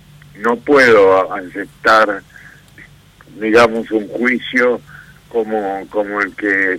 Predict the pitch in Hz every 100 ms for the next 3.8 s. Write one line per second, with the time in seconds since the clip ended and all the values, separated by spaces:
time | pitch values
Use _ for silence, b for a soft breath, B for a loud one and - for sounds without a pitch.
0 | - 104 - 101 95 120 117 110 104 107
1 | 104 107 98 101 117 110 - B B -
2 | - 113 113 107 - 175 - 120 117 147
3 | - 101 131 190 190 - 87 -